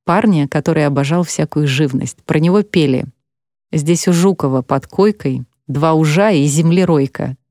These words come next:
Новичка всегда кусают, как заснет". И он ходил в кругленьких очках и с банкой, а в ней жила какая-то зверушка.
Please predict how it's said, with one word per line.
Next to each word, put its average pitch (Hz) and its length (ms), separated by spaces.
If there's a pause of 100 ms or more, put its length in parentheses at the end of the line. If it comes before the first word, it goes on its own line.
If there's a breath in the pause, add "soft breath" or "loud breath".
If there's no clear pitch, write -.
(180)
Новичка 156 500
всегда 151 360
кусают, 175 480
как 139 180
заснет". 143 540 (760)
И 170 120
он 180 120
ходил 180 360
в - 100
кругленьких 160 640
очках - 460
и 175 40
с 156 120
банкой, 131 600 (340 soft breath)
а 143 120
в 143 60
ней 196 180
жила 165 240
какая-то 147 420
зверушка. 139 720